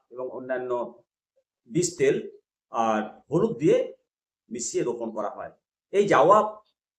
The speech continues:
আহ, পাতাগুলো সৃজনশীলতার প্রতীক হিসাবে বিবেচিত হয়। একটা বিশেষ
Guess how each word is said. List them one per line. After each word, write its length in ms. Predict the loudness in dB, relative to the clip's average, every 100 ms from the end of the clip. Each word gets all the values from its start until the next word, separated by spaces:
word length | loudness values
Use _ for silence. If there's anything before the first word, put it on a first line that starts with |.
| _
আহ, 140 | -4 -2
পাতাগুলো 640 | 0 0 2 0 -2 -8 -16 _ _ _
সৃজনশীলতার 800 | -18 -10 -2 0 0 -2 -4 -4
প্রতীক 240 | -4 -8 -6
হিসাবে 480 | -6 -4 -2 -4 -8 _ _ _ _ _ _ -14
বিবেচিত 360 | -12 -10 -8
হয়। 320 | -8 -8 -12 -16 _ _ _ _ _ _ _ _ _ _ -14
একটা 160 | -10
বিশেষ 600 | -8 -6 -6 -6 -10 -14